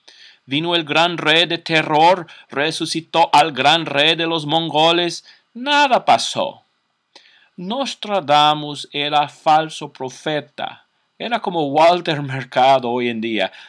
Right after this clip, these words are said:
Nadie debe hacer caso a sus predicciones. Hoy en día hay muchos falsos profetas como Nostradamus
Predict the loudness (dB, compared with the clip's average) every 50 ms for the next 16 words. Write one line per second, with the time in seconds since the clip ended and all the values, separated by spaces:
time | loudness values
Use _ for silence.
0 | _ _ -10 -4 0 2 2 2 0 -2 -6 -6 -6 -4 -2 -2 0 2 2 0
1 | 0 0 -2 -8 -8 -8 _ -8 -6 -4 -2 0 2 2 0 -2 -4 -6 -6 -6
2 | -6 -4 0 2 2 2 2 -2 -10 -12 -12 -12 -12 -8 -6 -6 -6 -6 -8 -8
3 | -10 -8 -4 -2 0 0 0 -2 -2 -6 -8 -10 -14 -14 -16 -16 -18 _ _ _
4 | _ _ _ _ _ -20 _ _ _ _ _ _ _ _ _ _ _ -8 -4 -2
5 | -2 -2 -2 -2 -2 0 0 0 0 -2 -4 -8 -2 0 2 2 2 0 -4 -6
6 | -6 -8 -8 -10 -8 -4 2 2 2 2 2 -2 -12 -12 -10 -12 -10 -8 -6 -6
7 | -6 -6 -6 -8 -8 -8 -8 -6 -8 -6 -6 -6 -6 -8 -8 -8 -8 -4 -2 0
8 | 4 6 6 8 6 6 4 0 -6 -12 -14